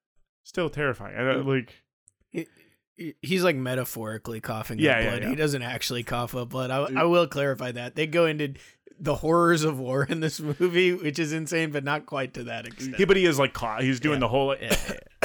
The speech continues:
Speaker 3: yeah.
Speaker 1: <coughs> like, you'd expect it from
Speaker 3: How do you even cough when you're just a head? Where's that
Speaker 1: Got no
Speaker 3: cough
Speaker 1: throat.
Speaker 3: coming from? <laughs> Yeah.
Speaker 1: Um. So then Z returns a war hero,
Speaker 3: Mm.
Speaker 1: much
Speaker 3: Everybody
Speaker 1: to,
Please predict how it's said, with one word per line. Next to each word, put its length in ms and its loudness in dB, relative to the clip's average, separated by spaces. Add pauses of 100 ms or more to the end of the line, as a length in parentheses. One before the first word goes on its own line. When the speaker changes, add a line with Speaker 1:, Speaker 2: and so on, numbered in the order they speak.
(100)
Speaker 3:
yeah. 240 -6
Speaker 1:
<coughs> 40 -20
like, 360 0 (360)
you'd 120 0
expect 380 0
it 140 -4
from 380 -4
Speaker 3:
How 180 6
do 80 6
you 120 6
even 220 4
cough 380 6
when 120 -2
you're 120 -4
just 260 -2
a 40 -4
head? 340 -4 (500)
Where's 260 0
that 160 6
Speaker 1:
Got 20 0
no 80 6
Speaker 3:
cough 180 10
Speaker 1:
throat. 160 12
Speaker 3:
coming 160 -2
from? 260 -4 (140)
<laughs> 120 -20
Yeah. 180 2 (460)
Speaker 1:
Um. 640 4 (1900)
So 140 4
then 220 4
Z 600 0 (400)
returns 640 2
a 60 4
war 300 6
hero, 540 4
Speaker 3:
Mm. 180 -8 (380)
Speaker 1:
much 200 2
Speaker 3:
Everybody 100 2 (120)
Speaker 1:
to, 60 2